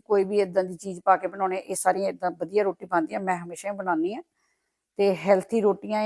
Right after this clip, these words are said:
ਆ, ਤੇ ਇਹ ਗਲੂਟਨ ਫ੍ਰੀ ਆ। ਕਿੰਨੇ ਆਪਾਂ ਨੂੰ, ਬਹੁਤ ਲੋਕਾਂ ਨੂੰ ਗਲੂਟਨ ਦੀ ਵੀ ਪ੍ਰੋਬਲਮ ਆਉਂਦੀ ਹੈ, ਤੇ ਇਸ ਕਰਕੇ ਤੁਸੀਂ ਨਾ ਇਹ ਜਿਹੀਆਂ ਰੋਟੀ ਬਣਾ ਕੇ ਖਾ ਕੇ ਦੇਖਿਓ। ਇਹ ਤੁਸੀਂ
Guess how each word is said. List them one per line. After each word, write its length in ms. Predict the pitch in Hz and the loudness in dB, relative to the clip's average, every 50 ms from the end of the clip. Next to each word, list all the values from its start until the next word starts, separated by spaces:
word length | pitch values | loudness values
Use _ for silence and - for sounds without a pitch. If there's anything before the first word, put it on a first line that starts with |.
| 220 220 220 | 0 0 0
ਆ, 40 | |
ਤੇ 180 | 214 247 - 202 | -2 0 -2 -2
ਇਹ 220 | 208 208 196 196 | 0 0 -2 -2
ਗਲੂਟਨ 480 | 185 175 196 196 214 208 - 254 247 233 | -2 -2 -2 -2 -2 -2 -4 -4 -4 -4
ਫ੍ਰੀ 300 | - - 190 196 208 220 | -4 -4 -4 0 2 4
ਆ। 120 | 220 220 | 4 2
ਕਿੰਨੇ 300 | 214 - 196 180 185 185 170 170 - | 2 0 -4 -4 -2 -2 -4 -2 -2
ਆਪਾਂ 220 | 185 180 - 185 | -4 -4 -2 -6
ਨੂੰ, 140 | 190 190 180 | -8 -8 -6
ਬਹੁਤ 240 | 185 190 196 196 208 | -2 -4 -4 -2 -2
ਲੋਕਾਂ 240 | 202 185 - - 185 | -4 -4 -4 -4 -6
ਨੂੰ 100 | 185 175 | -4 -2
ਗਲੂਟਨ 300 | 180 175 175 - 214 214 | -4 -4 -6 -6 -8 -8
ਦੀ 60 | 208 | -8
ਵੀ 100 | 208 196 | -8 -4
ਪ੍ਰੋਬਲਮ 380 | 202 190 185 175 175 180 185 | 0 2 2 2 2 -2 -4
ਆਉਂਦੀ 220 | 180 170 170 170 - | -2 -2 -2 -4 -6
ਹੈ, 40 | 571 _ _ _ _ _ _ _ _ _ _ _ - | -14 _ _ _ _ _ _ _ _ _ _ _ -4
ਤੇ 60 | - - | -2 -2
ਇਸ 400 | - _ - - 269 277 262 - | -2 _ 4 8 8 8 8 8
ਕਰਕੇ 320 | - 247 220 - - 220 | 4 4 4 6 2 0
ਤੁਸੀਂ 500 | 220 _ _ - - - - 220 220 220 | 0 _ _ -16 -12 -10 -8 -6 -4 -2
ਨਾ 200 | 226 233 233 226 | 0 0 0 0
ਇਹ 560 | - - _ - 233 220 214 208 196 202 202 | -2 -4 _ -6 -4 -2 0 2 2 2 2
ਜਿਹੀਆਂ 260 | 190 190 196 202 202 | 2 2 0 2 4
ਰੋਟੀ 280 | 196 190 185 180 - 202 | 4 4 2 0 -2 -6
ਬਣਾ 240 | 180 202 196 190 180 | -2 0 2 0 0
ਕੇ 140 | 165 - 185 | 0 -4 -10
ਖਾ 160 | - 185 175 | -4 -4 -4
ਕੇ 160 | - - 180 | -2 -2 -4
ਦੇਖਿਓ। 340 | 175 185 180 - - 208 190 | -2 -2 -4 -4 -4 -6 -4
ਇਹ 320 | - - 202 202 202 202 | 0 2 2 4 4 2
ਤੁਸੀਂ 340 | 202 - 196 175 185 196 - | 0 -4 -12 -14 -14 -14 -16